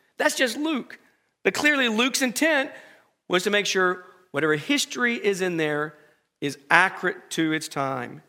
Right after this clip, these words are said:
And then you continue with these questions. Were authors in position to know what they were talking about? You think about Peter. Peter, we are told, you know, in, in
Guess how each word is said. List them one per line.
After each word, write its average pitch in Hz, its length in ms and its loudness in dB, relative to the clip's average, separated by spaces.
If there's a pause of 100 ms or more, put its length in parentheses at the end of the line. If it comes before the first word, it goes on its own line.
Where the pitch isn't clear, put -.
(460)
And 277 100 2
then 320 80 4
you 294 100 4
continue 262 460 2
with 233 100 2
these 220 160 2
questions. 202 400 2
Were 196 200 2
authors 247 560 2 (260)
in 202 140 0
position 220 320 0
to 196 180 2
know 220 240 4
what 208 200 2
they 202 100 2
were 208 80 2
talking 262 420 0
about? 175 380 0 (500)
You 233 140 -2
think 277 160 2
about 226 240 4 (260)
Peter. 190 320 0
Peter, 262 360 2
we 240 80 2
are 202 100 4
told, 226 540 2
you 202 80 2
know, 190 80 2
in, 196 560 2
in - 20 -18